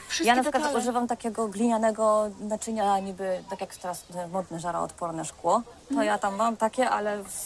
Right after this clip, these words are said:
Speaker 2: leży na półce i kurz łapie. Natomiast najczęściej używam tak zwanego rzymskiego garnka.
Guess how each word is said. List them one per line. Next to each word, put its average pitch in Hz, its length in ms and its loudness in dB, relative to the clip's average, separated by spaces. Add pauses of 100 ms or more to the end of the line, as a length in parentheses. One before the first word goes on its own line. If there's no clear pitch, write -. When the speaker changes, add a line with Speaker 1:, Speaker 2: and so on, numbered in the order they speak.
Speaker 2:
leży 233 360 4
na 196 120 -2
półce 214 400 -4
i 190 120 -6
kurz - 260 -14
łapie. 190 320 -4
Natomiast 202 400 -8
najczęściej 220 440 -4
używam 202 220 -6
tak 196 140 -10
zwanego 202 400 -4
rzymskiego 208 460 0
garnka. 185 480 2